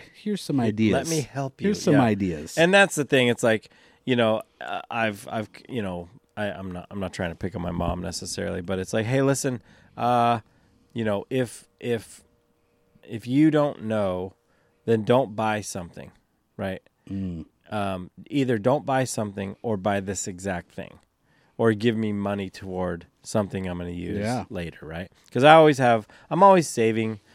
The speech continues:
Speaker 2: in some envelope for some item, you know?
Speaker 1: Yeah.
Speaker 2: Uh, and so, I don't know. Anyway, so, so that
Speaker 1: Okay.
Speaker 2: is the category. So it's kind of like, it might be an in-law, it might be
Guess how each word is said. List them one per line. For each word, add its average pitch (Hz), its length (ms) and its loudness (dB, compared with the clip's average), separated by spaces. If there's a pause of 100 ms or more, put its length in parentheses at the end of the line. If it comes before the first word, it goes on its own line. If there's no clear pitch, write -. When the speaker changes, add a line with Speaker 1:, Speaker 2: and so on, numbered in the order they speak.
(400)
Speaker 2:
in 117 140 -4
some 131 300 2
envelope 95 560 -2 (120)
for 104 140 -4
some 98 480 -4 (140)
item, 85 400 -8 (100)
you 110 120 0
know? 101 60 6
Speaker 1:
Yeah. 110 160 4 (520)
Speaker 2:
Uh, 90 500 -2
and 107 200 -8
so, 92 340 2 (1000)
I 120 120 12
don't 95 100 4
know. 82 120 -14 (260)
Anyway, 117 480 4
so, 135 260 6 (140)
so - 200 6
that 151 260 10
Speaker 1:
Okay. 196 40 8
Speaker 2:
is 165 100 4
the 147 100 0
category. 117 500 4
So 143 160 4
it's - 160 0
kind 151 200 4
of 135 80 4
like, 117 240 2
it 175 180 0
might 160 240 -2
be 156 120 2
an 143 120 2
in-law, 104 760 0 (280)
it 131 120 -2
might 117 300 -2
be 110 460 0